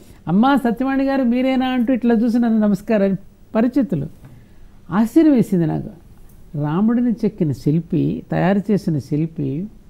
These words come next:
ఆలయానికి కట్టిన స్ట్రక్చరల్ డిజైన్ ఇచ్చిన ఆయన, యంత్రానికి ఇన్ని కోట్ల జపం చేసి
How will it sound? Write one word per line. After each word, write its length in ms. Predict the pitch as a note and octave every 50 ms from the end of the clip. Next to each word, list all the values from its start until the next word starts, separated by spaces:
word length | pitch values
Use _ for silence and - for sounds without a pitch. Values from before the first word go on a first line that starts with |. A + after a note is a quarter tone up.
| - - - - - - - - -
ఆలయానికి 540 | D3+ D#3 F3+ G3+ A#3 B3 B3+ B3+ B3+ A#3 -
కట్టిన 300 | A#3 G#3+ A3 A3 G#3+ F3+
స్ట్రక్చరల్ 580 | D3+ - - F3 - - A#3 A3+ A3+ A3 G3 E3
డిజైన్ 340 | E3 D#3 F3+ G3+ G#3+ G#3
ఇచ్చిన 280 | G3+ - - - E3 D#3
ఆయన, 460 | C#3+ C#3 C3 B2 B2+ C3+ E3 G#3 A#3+ - - - - - - - - - - - - -
యంత్రానికి 600 | D#4 F#3 G#3+ A#3 A3 B3+ C4 C4+ C4 C4 G3+ A#3
ఇన్ని 160 | A#3 A3 G#3
కోట్ల 340 | G3+ - G3+ G3 F#3+ G#3 F3+
జపం 420 | D#3 D3+ E3 - - A3 A3+ A3
చేసి 460 | A3+ A3+ G3+ - - A3 A3 A3 A3+